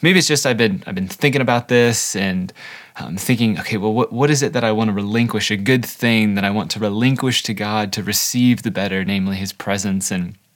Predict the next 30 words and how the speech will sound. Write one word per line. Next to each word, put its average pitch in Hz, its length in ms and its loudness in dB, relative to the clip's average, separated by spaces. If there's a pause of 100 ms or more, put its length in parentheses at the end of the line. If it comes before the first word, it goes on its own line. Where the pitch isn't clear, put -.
(360)
and 113 140 0
some 143 140 2
of 131 80 2
those 127 120 4
areas, 123 460 4 (460)
uh, - 160 -6
I've, 104 140 -8 (260)
I've 107 160 -2
felt - 280 -2
God's 113 280 0
comfort 151 420 0
in 95 80 -6
that 92 160 -4
relinquishing. 95 580 -6
And 95 80 -4
in 95 60 -2
others, 123 340 4
I've 101 200 0
just - 240 -4
felt - 400 0
frustration, 107 720 0
like 87 160 -8
I'm 95 120 -4
trying 107 320 2
to, 95 120 2 (560)
like, - 260 -10
acquire 117 680 2
this 110 320 0
thing. 110 440 0
And 92 240 -4